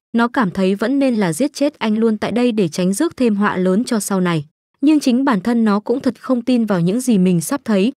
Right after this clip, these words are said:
hắc kiếm vậy mà lại dần biến mất và dung nạp vào cơ thể của Giang Tiểu Bạch. Nhìn thanh kiếm từ từ biến mất trong tay anh, đầu nó vang lên một tiếng ách, mắt cũng trừng lớn nhìn sự tiêu tan dần đều rồi biến mất của thanh kiếm mà ngẩn người một lúc.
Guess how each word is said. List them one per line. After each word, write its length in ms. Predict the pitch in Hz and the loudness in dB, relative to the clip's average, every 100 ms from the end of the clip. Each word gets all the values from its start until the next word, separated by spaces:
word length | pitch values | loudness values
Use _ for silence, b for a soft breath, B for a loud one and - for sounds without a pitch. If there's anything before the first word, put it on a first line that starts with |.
| _ | _
hắc 120 | - 359 | -6 0
kiếm 220 | 247 226 | 2 2
vậy 180 | 269 196 | 0 0
mà 220 | 196 185 | 0 0
lại 200 | 170 170 | 0 -2
dần 240 | 170 185 175 | 0 0 0
biến 200 | 185 240 | 0 0
mất 220 | 349 - | 0 -2
và 140 | 196 | -2
dung 220 | 165 220 | 0 0
nạp 200 | 208 175 | 0 -2
vào 140 | - 170 | -2 -4
cơ 160 | 208 | -2
thể 180 | 208 202 | -2 -2
của 200 | 147 170 | 0 -4
Giang 240 | 151 190 185 | -2 -4 -2
Tiểu 200 | 185 151 | -2 -2
Bạch. 180 | 165 156 _ _ _ | -2 -6 _ _ _
Nhìn 180 | 254 262 | 0 2
thanh 180 | 294 285 | 2 -2
kiếm 280 | 254 220 254 | 0 0 2
từ 140 | 247 | 0
từ 200 | - 208 | 0 -2
biến 200 | 180 190 | 0 0
mất 200 | 240 349 | 0 0
trong 180 | 262 214 | -4 -4
tay 180 | 220 214 | -2 -2
anh, 240 | 233 226 - - | 0 -2 -4 -2
đầu 140 | 240 226 | 0 2
nó 260 | 226 220 | 2 0
vang 240 | 240 269 240 | 0 0 2
lên 240 | 226 202 | 0 2
một 140 | 180 165 | 0 -2
tiếng 160 | 175 | -4
ách, 200 | 175 311 - _ 277 | -2 -4 -6 _ -2
mắt 160 | 349 | -2
cũng 200 | - 269 | -2 -2
trừng 200 | - 226 | 0 0
lớn 260 | 185 185 240 | 2 2 2
nhìn 180 | 262 180 | 2 0
sự 160 | - | -2
tiêu 180 | - 233 | -2 -2
tan 220 | 233 226 | 0 -2
dần 240 | 214 190 175 | 0 0 0
đều 180 | 185 | -2
rồi 180 | 170 185 | 0 -2
biến 200 | 175 185 | 0 0
mất 200 | 220 339 | 0 -2
của 140 | - 190 | -2 -2
thanh 200 | 214 202 | -2 -2
kiếm 280 | 208 196 | 0 0
mà 100 | 277 | 0
ngẩn 240 | 190 185 156 | 0 -2 0
người 180 | 175 170 | 0 0
một 200 | 170 165 | 0 0
lúc. 160 | 262 | -2